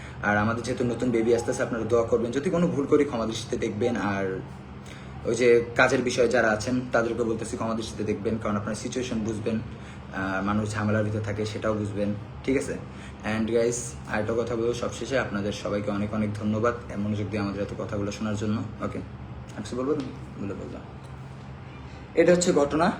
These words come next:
এই বাসায় আসার, totally ঘটনা। মূলত আখিদের সাথে, আখির সাথেও আমাদের এই বাসায় আসার আগেই কথা হয়েছে। ও খুব ভালোভাবে কথা বলছে। এই রা-, আখির সাথে ওর একটা শ্যুটের কথা ছিল,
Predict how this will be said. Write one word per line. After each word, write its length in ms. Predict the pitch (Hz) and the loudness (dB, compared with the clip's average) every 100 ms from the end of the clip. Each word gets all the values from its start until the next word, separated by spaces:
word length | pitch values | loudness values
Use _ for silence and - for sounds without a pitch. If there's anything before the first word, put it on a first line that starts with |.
| - | -2
এই 100 | 135 | 2
বাসায় 320 | 127 127 139 113 | 6 6 6 4
আসার, 260 | 147 156 - - - 160 | 6 4 4 -8 2 6
totally 300 | 156 131 107 | 8 8 6
ঘটনা। 300 | 95 - - - - 139 | 0 -4 -6 -8 -6 2
মূলত 240 | 147 156 | 6 6
আখিদের 600 | 151 - 120 147 143 143 | 4 2 -2 2 4 6
সাথে, 360 | 139 135 - - | 6 2 0 -2
আখির 260 | 123 - 131 | -2 -4 -2
সাথেও 280 | 139 156 | 0 4
আমাদের 320 | 143 120 123 143 | 4 4 4 4
এই 80 | |
বাসায় 280 | 113 110 120 | 4 2 2
আসার 180 | 107 113 | 2 0
আগেই 200 | 110 131 | 2 2
কথা 200 | 127 107 | 0 0
হয়েছে। 260 | 110 110 - - - - - | -2 -2 -6 -6 -14 -8 4
ও 120 | 131 | 4
খুব 220 | - 170 | 6 2
ভালোভাবে 400 | 127 131 127 131 127 | 4 4 4 2 0
কথা 180 | 120 | 0
বলছে। 320 | 117 117 135 127 - | -2 -2 -4 -6 2
এই 120 | 143 | 4
রা-, 360 | 120 113 110 104 - | 6 2 -2 -4 -4
আখির 240 | 117 147 | -2 0
সাথে 220 | 170 170 | 0 2
ওর 100 | 135 | 2
একটা 140 | 117 - | 2 0
শ্যুটের 280 | 139 143 | -2 -2
কথা 180 | 113 104 | -2 -6
ছিল, 140 | - | -6